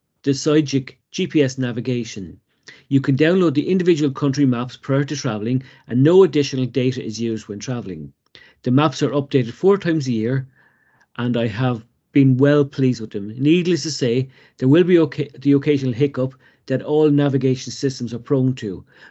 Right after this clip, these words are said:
but with a bit of common sense, you can avoid major pitfalls. I use it on a ten-inch tablet that sits in the middle up front,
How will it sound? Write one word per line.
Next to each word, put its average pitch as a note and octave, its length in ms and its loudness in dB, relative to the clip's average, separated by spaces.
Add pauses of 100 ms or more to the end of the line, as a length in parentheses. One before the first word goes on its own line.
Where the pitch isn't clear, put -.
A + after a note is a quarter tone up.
(140)
but B2+ 180 2
with C3 200 4
a C3 40 4
bit F3 140 4
of E3 120 0
common D3 320 0
sense, B2 480 -4
you B2+ 80 -2
can B2+ 160 0
avoid B2+ 320 2
major B2 260 -2
pitfalls. C3 680 -6 (840)
I C#3+ 60 4
use F3 320 4
it D3 80 -2
on C3+ 140 0
a B2+ 60 -4
ten-inch F#3 460 -4
tablet C3 500 -6 (360)
that C3 180 -6
sits D#3+ 320 -2 (140)
in D3 120 0
the D#3+ 60 2
middle C#3 340 2 (100)
up E3 120 -6
front, C3 480 -2